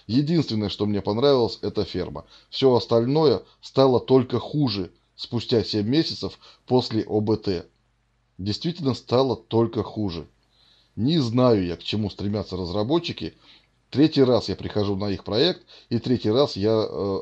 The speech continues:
разочарован, расстроен и зря потратил своё время. Больше ноги моей не будет на этом чудесном проекте. Ладно, все, кто посмотрел, огромное вам спасибо.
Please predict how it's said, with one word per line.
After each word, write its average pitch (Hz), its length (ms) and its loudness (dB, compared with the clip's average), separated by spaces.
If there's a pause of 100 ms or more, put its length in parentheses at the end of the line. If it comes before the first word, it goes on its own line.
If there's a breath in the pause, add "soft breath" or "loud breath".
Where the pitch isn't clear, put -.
разочарован, 117 800 2 (220 soft breath)
расстроен 120 760 4 (200 soft breath)
и 110 80 -4
зря 113 260 2
потратил 101 520 -2
своё 98 480 -2 (100)
время. 90 420 -4 (480 soft breath)
Больше 117 680 2
ноги 110 320 0
моей 95 300 0
не 98 140 -2
будет 95 340 -8 (260 soft breath)
на 98 140 -2
этом 98 240 -2
чудесном 95 540 -6
проекте. 95 520 -4 (540 loud breath)
Ладно, 113 420 4 (160)
все, 143 280 0
кто 139 180 -2
посмотрел, 120 600 0
огромное 113 480 4
вам 107 200 2
спасибо. 131 540 -2